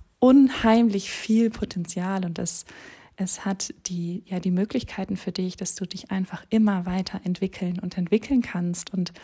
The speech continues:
immer größere Ziele erreichen kannst, einfach indem du nach innen schaust und es loslässt, was dich abhält, es loslässt, was dir Angst macht.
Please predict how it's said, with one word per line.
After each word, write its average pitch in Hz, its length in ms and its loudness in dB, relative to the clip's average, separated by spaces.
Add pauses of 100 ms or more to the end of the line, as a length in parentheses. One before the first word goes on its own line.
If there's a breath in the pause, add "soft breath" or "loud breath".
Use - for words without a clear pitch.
(280 loud breath)
immer 226 340 6
größere 208 540 2
Ziele - 300 0
erreichen 190 460 -2
kannst, 180 560 -6
einfach 202 420 -2
indem 185 320 0
du 185 80 0
nach 175 180 -2
innen 254 260 6
schaust 180 580 -4 (500 soft breath)
und 196 160 2
es 185 160 2
loslässt, 190 640 0
was 190 140 -4
dich - 200 -12
abhält, 180 500 -6
es - 140 -2
loslässt, 196 680 -2 (240)
was - 160 -8
dir 180 160 -6
Angst 190 320 -4
macht. - 380 -10